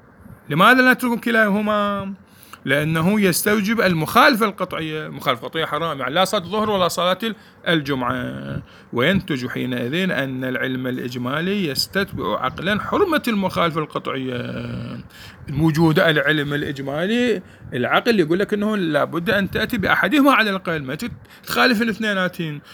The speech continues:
دون وجوب الموافقة القطعية. يستتبع عقلا حرمة المخالفة القطعية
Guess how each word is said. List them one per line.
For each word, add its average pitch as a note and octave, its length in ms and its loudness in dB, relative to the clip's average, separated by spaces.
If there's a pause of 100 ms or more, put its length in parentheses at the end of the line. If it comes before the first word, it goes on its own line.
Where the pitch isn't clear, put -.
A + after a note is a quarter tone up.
(320)
دون B3+ 340 2
وجوب C4+ 440 6
الموافقة G#3 760 4
القطعية. C#3+ 760 -2 (880)
يستتبع C3+ 720 0
عقلا D3+ 300 -2
حرمة E3 400 0
المخالفة D#3+ 400 -2
القطعية A#3+ 320 -2